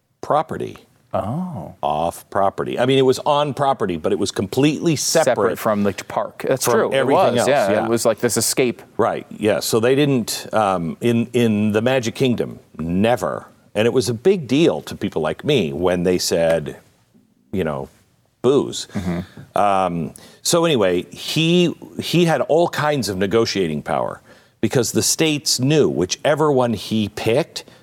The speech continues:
Speaker 1: he said to them, "I will make you the number one destination for the world." Well, what state didn't want that? Okay. And it came down to,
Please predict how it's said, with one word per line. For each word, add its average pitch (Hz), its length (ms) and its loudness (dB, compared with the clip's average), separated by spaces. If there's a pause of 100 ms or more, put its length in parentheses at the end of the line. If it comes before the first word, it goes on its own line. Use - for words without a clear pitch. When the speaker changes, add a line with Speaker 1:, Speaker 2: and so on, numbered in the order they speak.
(400)
Speaker 1:
he 151 280 0
said 170 380 2
to 92 100 -2
them, 57 380 -4 (160)
"I 117 220 2
will 147 200 2
make 117 340 0
you 113 240 0
the 90 240 0
number 110 720 2
one 143 420 0
destination 110 1040 0 (180)
for - 320 -2
the 82 100 -2
world." 73 960 -2 (1400)
Well, 95 400 2
what 123 220 0
state 123 300 2
didn't 113 200 2
want 107 240 0
that? 107 500 -2 (220)
Okay. 95 300 0 (580)
And 107 240 2
it - 80 -6
came 131 200 2
down 131 220 0
to, 104 300 4